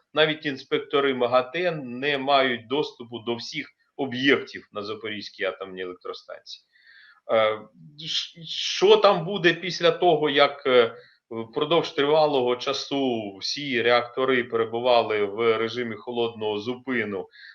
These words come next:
а електропостачання на станцію припинялося щонайменше дев'ять разів, також незрозуміло. Що там наробили оті,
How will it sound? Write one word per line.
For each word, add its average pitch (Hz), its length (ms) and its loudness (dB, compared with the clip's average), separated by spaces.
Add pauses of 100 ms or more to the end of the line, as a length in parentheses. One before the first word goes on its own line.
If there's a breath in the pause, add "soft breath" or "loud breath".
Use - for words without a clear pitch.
(260 loud breath)
а 117 440 8
електропостачання 120 1600 0
на 107 180 -4
станцію 107 840 -2
припинялося 120 840 0
щонайменше 113 1040 -8
дев'ять 104 480 0
разів, 156 420 -2 (600 soft breath)
також - 460 6
незрозуміло. 113 880 -6 (280)
Що 202 260 8
там 214 240 8
наробили 190 600 4
оті, 156 720 4